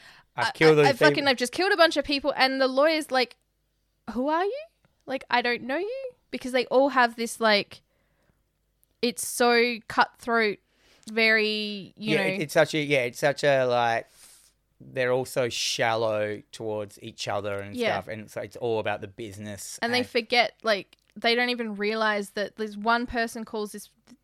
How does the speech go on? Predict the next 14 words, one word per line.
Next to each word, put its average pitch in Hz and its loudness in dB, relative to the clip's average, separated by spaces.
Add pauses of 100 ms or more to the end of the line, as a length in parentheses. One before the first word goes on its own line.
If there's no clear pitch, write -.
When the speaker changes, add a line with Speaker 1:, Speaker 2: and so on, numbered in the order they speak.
(280)
Speaker 2:
thinks - -4
that 214 -6
he 208 -6
is 196 -4
someone 202 -2
else. - -6 (480)
So - -6
they 220 0
all 226 0
just - -10
start 220 0
to 220 -12
fade 208 -2
into 208 -8